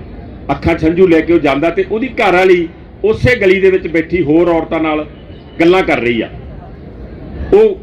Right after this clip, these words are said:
ਗੱਲਾਂ ਕਰ ਰਹੀਆਂ ਔਰਤਾਂ ਕਿ ਫਲਾਣੇ ਬੰਦੇ ਨੇ ਖੁਦਕੁਸ਼ੀ ਕਰ ਲਈ, ਜ਼ਹਿਰ ਪੀ ਕੇ ਮਰ ਗਿਆ, ਕੋਈ ਫਾਹਾ ਲੈ ਕੇ ਮਰ ਗਿਆ, ਕੋਈ ਨਹਿਰ ਛਾਲ ਮਾਰ ਗਿਆ। ਇੱਕ ਔਰਤ ਕਹਿ ਰਹੀ ਆ ਕਿ ਮਰਨਾ ਹੀ ਆ। ਇਸ ਦੁਨੀਆ ਦੇ ਉੱਪਰ ਇੰਨੀ ਮਹਿੰਗਾਈ ਹੋ ਗਈ ਆ, ਕਰਜ਼ਾ ਚੜ੍ਹ ਗਿਆ, ਉਤਰਦਾ ਨਹੀਂ,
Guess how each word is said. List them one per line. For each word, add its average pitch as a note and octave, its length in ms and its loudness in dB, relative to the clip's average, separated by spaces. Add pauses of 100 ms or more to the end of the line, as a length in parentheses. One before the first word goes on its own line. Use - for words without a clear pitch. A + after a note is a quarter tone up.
ਗੱਲਾਂ F3 240 2
ਕਰ F3 140 -6
ਰਹੀਆਂ F3 220 -2
ਔਰਤਾਂ F3 280 -4
ਕਿ F3 100 -2
ਫਲਾਣੇ D3 360 -2
ਬੰਦੇ E3 240 2
ਨੇ E3+ 100 4
ਖੁਦਕੁਸ਼ੀ D3+ 440 0
ਕਰ D3 200 0
ਲਈ, D3 140 4
ਜ਼ਹਿਰ D3+ 280 2
ਪੀ D#3+ 140 2
ਕੇ D3+ 160 2
ਮਰ C3+ 160 0
ਗਿਆ, C#3+ 180 0
ਕੋਈ C#3+ 200 -2 (640)
ਫਾਹਾ D3+ 180 2
ਲੈ D#3 140 6
ਕੇ D3+ 140 0
ਮਰ C#3+ 180 0
ਗਿਆ, D3+ 120 2
ਕੋਈ C#3+ 140 -4
ਨਹਿਰ E3 240 0
ਛਾਲ D3+ 260 0
ਮਾਰ C3+ 180 0
ਗਿਆ। B2 280 0 (280)
ਇੱਕ D#3 180 0
ਔਰਤ E3+ 240 2
ਕਹਿ E3+ 160 4
ਰਹੀ F3+ 160 6
ਆ F#3 60 4
ਕਿ F3+ 120 4
ਮਰਨਾ D#3 340 4
ਹੀ F3 120 6
ਆ। D3 100 -4 (1120)
ਇਸ E3+ 220 4 (120)
ਦੁਨੀਆ E3 280 4
ਦੇ F3 100 6
ਉੱਪਰ E3+ 200 0
ਇੰਨੀ E3+ 240 6
ਮਹਿੰਗਾਈ E3 380 4
ਹੋ D#3 120 4
ਗਈ D3+ 160 0
ਆ, D3+ 100 -2
ਕਰਜ਼ਾ D3+ 360 -4
ਚੜ੍ਹ D#3+ 220 -6
ਗਿਆ, D#3+ 160 -4
ਉਤਰਦਾ E3 480 0
ਨਹੀਂ, D3+ 200 4